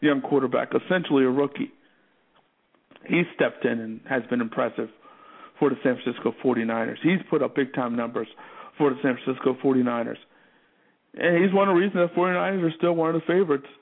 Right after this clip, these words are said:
to get to the Super Bowl. So a lot of success for a lot of young quarterbacks in twenty twelve. Twenty twelve has been a year of the comeback. Peyton Manning, Adrian Peterson,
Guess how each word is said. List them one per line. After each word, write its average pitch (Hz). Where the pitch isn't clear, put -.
to 151
get 175
to 165
the 147
Super 180
Bowl. -
So 160
a 147
lot 147
of 147
success 147
for 143
a 135
lot 143
of 147
young 147
quarterbacks 139
in 147
twenty 135
twelve. 143
Twenty 143
twelve 160
has 156
been 165
a 175
year 180
of 190
the 202
comeback. 196
Peyton 151
Manning, 175
Adrian 156
Peterson, 180